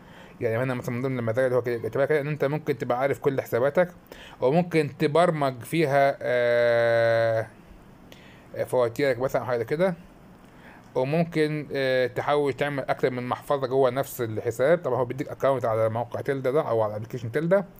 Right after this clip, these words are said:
فعن طريق الاكونت اللي على الابلكيشن انت ممكن ت-، تحوش فلوس او تعمل محفظة داخل المحفظة، كأنك عامل يعني جيب سري جوه محفظتك، بتحوش فيه مبلغ معين كل شهر،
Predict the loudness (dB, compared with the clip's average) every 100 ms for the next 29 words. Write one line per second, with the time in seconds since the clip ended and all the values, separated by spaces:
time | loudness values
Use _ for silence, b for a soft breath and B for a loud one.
0 | B B B B -2 2 2 2 0 2
1 | 2 2 -2 -2 -2 -2 -4 -2 0 2
2 | 2 2 2 2 0 0 2 4 4 4
3 | 0 -2 -4 -4 -6 -8 B B B -4
4 | 2 2 2 -2 2 2 2 0 2 0
5 | 0 -2 -2 0 0 0 0 0 -2 -2
6 | -2 -2 0 0 0 -2 2 2 2 0
7 | -2 -2 -2 2 2 2 4 4 4 0
8 | -4 0 0 0 -4 B B B -8 -6
9 | -2 0 0 -2 -2 0 0 0 -2 -2
10 | -4 -4 -4 -2 -4 0 0 0